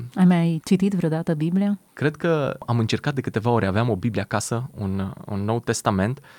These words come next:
Speaker 2: și începeam tot timpul de la, de la Matei, de la prima pagină.
Speaker 1: Lista.
Speaker 2: Da, și era, era o genealogie de nume și, și mă plictiseam pe la jumătate.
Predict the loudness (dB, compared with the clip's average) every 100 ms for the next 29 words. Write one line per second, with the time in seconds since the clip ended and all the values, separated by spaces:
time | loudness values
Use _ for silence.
0 | -14 -2 0 0 0 -2 -2 -2 -4 -2
1 | 0 2 2 0 -4 -14 -20 -20 -18 -4
2 | 0 2 2 2 2 2 0 -2 -2 0
3 | -2 -2 -2 -2 -2 -4 0 2 2 4
4 | 4 4 2 2 2 0 -6 -10 -4 0
5 | 0 0 -6 -18 -6 0 4 4 4 4
6 | 4 6 4 6 6 4 4 2 4 2
7 | 2 0 0 -2 -2 -2 -4 -4 -8 -4
8 | -4 -2 -4 -2 -2 0 -2 -2 -4